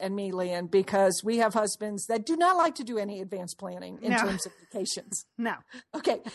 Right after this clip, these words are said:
Speaker 1: So we, you need to tell your husband he is missing out on well-being because he is not participating in the planning function. Okay.
Speaker 2: Yeah, I am
Speaker 1: Okay.
Speaker 2: so lucky that I was even able to nail him down for, like,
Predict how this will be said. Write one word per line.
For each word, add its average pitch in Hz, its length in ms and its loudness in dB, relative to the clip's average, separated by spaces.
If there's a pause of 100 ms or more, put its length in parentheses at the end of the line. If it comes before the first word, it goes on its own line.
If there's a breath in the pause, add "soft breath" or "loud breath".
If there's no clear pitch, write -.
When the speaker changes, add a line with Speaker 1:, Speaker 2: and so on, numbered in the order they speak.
(140 loud breath)
Speaker 1:
So 277 180 6
we, 254 260 0 (220)
you 311 220 -6
need 381 180 -6
to 349 100 -6
tell 311 280 0
your 277 220 -4
husband 262 360 -4 (220 soft breath)
he 311 360 -2
is 196 200 -4
missing 320 500 -4
out 247 300 0
on 220 200 -4
well-being 240 680 -2 (140)
because 214 560 0
he 262 180 -2
is 240 140 -2
not 226 240 -2
participating 208 760 -2
in 196 160 -2
the 196 80 2
planning 214 560 -2
function. - 560 -6 (100)
Okay. 180 300 2 (1600 loud breath)
Speaker 2:
Yeah, 220 160 -2
I 233 180 8
am 247 160 4
Speaker 1:
Okay. 220 100 0
Speaker 2:
so 247 160 6
lucky 233 320 4
that 196 140 -2
I 190 140 2
was 180 160 -6
even 196 180 -6
able 185 300 -6
to 190 120 -10
nail 175 360 -4
him 175 220 -8
down 165 440 -6
for, 175 380 -6
like, 170 360 -8